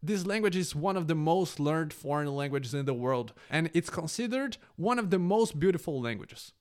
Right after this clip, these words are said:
And how do you call it in your language? Castilian,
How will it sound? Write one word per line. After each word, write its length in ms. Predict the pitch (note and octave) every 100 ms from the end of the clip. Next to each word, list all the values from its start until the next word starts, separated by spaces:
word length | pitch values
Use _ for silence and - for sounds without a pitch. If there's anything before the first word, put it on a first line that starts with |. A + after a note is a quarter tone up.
| _ _ _ -
And 260 | F#3+ G3 - -
how 220 | A#3 C4
do 80 | C4+
you 100 | A3+
call 300 | F#3 G3+ F#3
it 80 | -
in 160 | E3
your 220 | D#3 D#3+ D3+
language? 500 | C3+ B2+ - - - _ -
Castilian, 580 | F3 - C4+ D4 D4